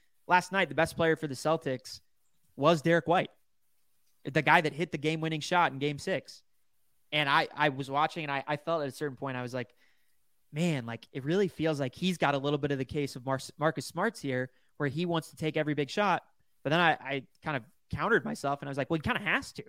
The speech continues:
'cause no one else is stepping up." And Jaylen Brown had more turnovers, uh, in a, in a Celt-, in a Celtics uniform in a playoff game than, uh, since, since nineteen eighty-one. So obviously that was a huge detriment to, to the team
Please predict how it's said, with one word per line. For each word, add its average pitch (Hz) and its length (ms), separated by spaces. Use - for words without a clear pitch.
'cause 143 140
no 170 80
one 196 100
else 196 160
is 156 60
stepping 170 360
up." 226 280
And 139 80
Jaylen 170 220
Brown 165 160
had 147 120
more 160 160
turnovers, 147 640
uh, 139 240
in 139 100
a, 139 120
in 135 100
a 127 80
Celt-, - 360
in 147 200
a 135 180
Celtics 175 360
uniform 143 520
in 131 60
a - 20
playoff 156 400
game 131 240
than, 123 240
uh, 123 280
since, 131 300
since - 400
nineteen 143 320
eighty-one. 143 560
So - 160
obviously 131 360
that 131 200
was 131 200
a 123 260
huge 160 260
detriment 131 480
to, 127 380
to - 80
the 127 60
team 127 440